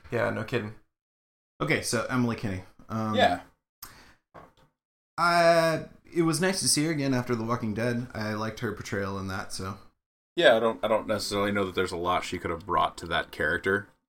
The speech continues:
Speaker 1: Yeah. I, I mean, it was kind of interesting 'cause, like I said before, I think that, uh, it was just sort of a background episode for, um,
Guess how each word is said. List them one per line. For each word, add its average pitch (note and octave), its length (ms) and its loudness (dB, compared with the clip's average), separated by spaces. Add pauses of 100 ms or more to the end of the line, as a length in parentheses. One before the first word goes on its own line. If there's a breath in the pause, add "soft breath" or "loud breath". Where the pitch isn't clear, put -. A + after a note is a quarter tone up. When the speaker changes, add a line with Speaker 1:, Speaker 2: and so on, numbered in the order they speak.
Speaker 1:
Yeah. G2 300 -6 (340)
I, F2 220 -4
I A#2+ 40 0
mean, A#2 220 0 (320 loud breath)
it B2 220 0
was A#2+ 160 -4
kind D3 160 0
of A#2+ 80 2
interesting A#2 480 -4
'cause, - 420 -6
like A2+ 160 -4
I A2+ 40 -2
said G#2+ 200 -2
before, G2 260 -4
I F#2+ 60 -2
think G2+ 340 -6 (440)
that, F#2+ 400 -4
uh, F#2 240 -2
it G#2+ 100 -8
was G#2+ 240 -6
just - 340 -6
sort A2 200 -2
of G2 100 -4
a F#2+ 40 -2
background F#2+ 840 -4 (1080)
episode G2+ 580 -4
for, G2 460 -6
um, F#2 440 -8